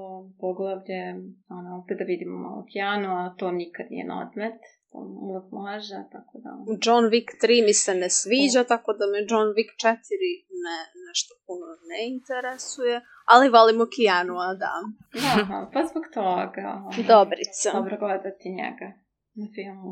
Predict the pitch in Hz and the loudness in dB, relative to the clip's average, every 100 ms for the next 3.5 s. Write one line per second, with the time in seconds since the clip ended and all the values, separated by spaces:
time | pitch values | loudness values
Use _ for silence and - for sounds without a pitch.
0 | 190 180 190 - - 190 190 185 196 240 | -12 -12 -12 -16 -18 -8 -6 -4 -4 -4
1 | - 208 _ - - - - - - - | -6 -16 _ -20 -20 -20 -20 -20 -20 -20
2 | - - - 233 254 254 233 214 202 214 | -20 -14 -6 2 4 4 6 6 4 0
3 | - 196 190 190 | -2 -2 -2 -4